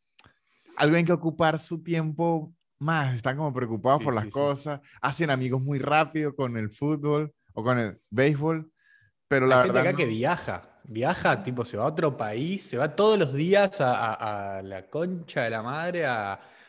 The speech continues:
Speaker 2: a otra ciudad, a otra provincia para seguir a su equipo. Me parece algo que no, que no, yo no, no, no entra como en, en mi paradigma de, de fanatismos.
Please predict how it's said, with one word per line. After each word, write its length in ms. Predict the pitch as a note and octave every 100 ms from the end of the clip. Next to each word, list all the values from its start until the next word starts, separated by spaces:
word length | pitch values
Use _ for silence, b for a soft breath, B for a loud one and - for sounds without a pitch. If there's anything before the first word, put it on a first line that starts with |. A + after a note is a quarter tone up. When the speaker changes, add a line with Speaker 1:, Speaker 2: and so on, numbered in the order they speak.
| B
Speaker 2:
a 120 | G#2+
otra 240 | B2 C#3+ C3
ciudad, 480 | - G#2 D#3+ F3+
a 100 | B2
otra 260 | A2 A#2 A#2
provincia 680 | G#2 G2+ C#3+ F3+ F#3+ G3+ F3
para 180 | A#2 G#2
seguir 360 | - G#2 C#3
a 60 | D3
su 160 | - G#2
equipo. 680 | G2+ C#3+ E3 F3+ F#3 F#3 B B B B B G2
Me 60 |
parece 680 | G#2+ B2+ C3+ D3+ C3 A#2 A2+
algo 240 | A#2 C3 A#2+
que 100 | A2
no, 260 | A2+ A2+
que 120 | G#2 G#2+
no, 200 | G#2+ G#2
yo 200 | - A2+
no, 180 | A2
no, 260 | G#2+ G#2+ A2+
no 140 | A#2+
entra 380 | B2+ D3 C#3+ C3
como 180 | A2+ G#2+
en, 180 | G#2 G#2
en 200 | G2+ G2+
mi 120 | G#2
paradigma 840 | - - G#2 G#2 A2+ B2 B2+ A#2 G#2
de, 260 | G2 F#2
de 100 | F#2
fanatismos. 840 | - G2+ G2 G2+ G2+ _ A#2+ _